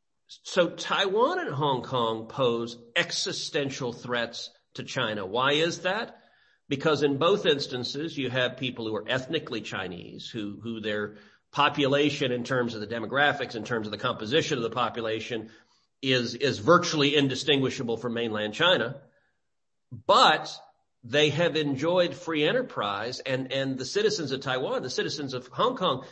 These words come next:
have enormous prosperity. The standard of living is much, much greater. They have freedom. They have free speech. They're able to engage.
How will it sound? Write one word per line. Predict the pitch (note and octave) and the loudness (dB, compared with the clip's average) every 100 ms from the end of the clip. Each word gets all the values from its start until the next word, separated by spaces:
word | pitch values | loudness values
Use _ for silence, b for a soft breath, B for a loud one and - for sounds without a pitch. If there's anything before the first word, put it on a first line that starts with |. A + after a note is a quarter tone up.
| B | B
have | - G#3 | -10 -6
enormous | A3 A3 A3+ B3+ C4 G3+ - | -6 -2 2 4 4 2 -2
prosperity. | - F#3 - - G#3 A3+ A2+ | -2 -2 -2 -4 -2 -2 -2
The | A2+ | -4
standard | E3 - F#3+ F#3+ E3 | -2 0 2 2 0
of | D3+ | 2
living | G#3+ G3 | 2 2
is | D#3+ C3+ | 0 0
much, | E3+ - | -2 -2
much | D3+ D3 - | -4 -6 -4
greater. | G3 A3+ A#2+ | 0 0 0
They | B2 | 0
have | C#3 | -2
freedom. | - G#3 G#3 A#2+ | -2 -2 -2 -2
They | B2 | -2
have | C#3 C#3 | -2 -2
free | E3 | -6
speech. | C#3+ - A3 A3 | -4 -6 -6 -6
They're | - B2+ | -6 -2
able | D#3 F3 F3 | 0 0 -2
to | - D#3 | -2 -2
engage. | C3+ C3 F3+ F3 | 0 0 0 -2